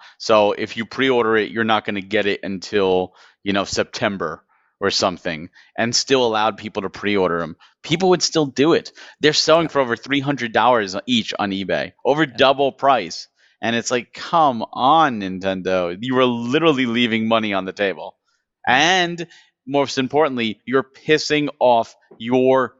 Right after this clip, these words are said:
Speaker 1: clientele. The only reason you exist is because people like us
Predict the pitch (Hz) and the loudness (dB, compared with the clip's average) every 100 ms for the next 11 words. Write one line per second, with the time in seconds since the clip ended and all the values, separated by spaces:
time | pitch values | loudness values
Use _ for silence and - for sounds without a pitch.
0 | - - 123 113 104 107 92 52 - - | -12 0 0 0 -4 -2 -2 -2 -10 -20
1 | - - 135 160 185 202 175 170 190 170 | -14 -4 0 2 2 0 0 0 0 0
2 | 175 180 - 147 127 - 139 127 131 123 | 2 0 0 -4 -6 -2 -2 0 -2 0
3 | 160 165 - 208 151 - | 2 2 2 2 2 -2